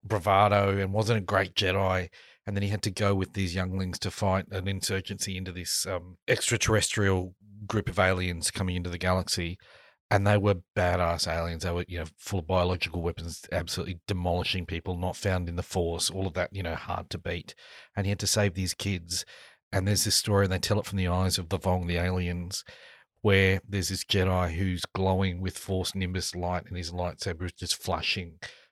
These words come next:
for a full ten minutes as the Vong Horde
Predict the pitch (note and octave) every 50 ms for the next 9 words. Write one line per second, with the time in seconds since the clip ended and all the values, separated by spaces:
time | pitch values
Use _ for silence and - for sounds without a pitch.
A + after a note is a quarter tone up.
0 | _ _ - - G2+ F2+ - - - G#2 G2 F#2 - - - - A2+ G#2 F#2+ F2+
1 | F#2 F#2 F#2+ F2+ - - - - - - - G2+ F#2 - - G2 D#2+ F2 G2 G2
2 | G2 F#2+ F2+ - - - G#2 G2 G2 F#2+ F#2 F#2 F2+ E2+ E2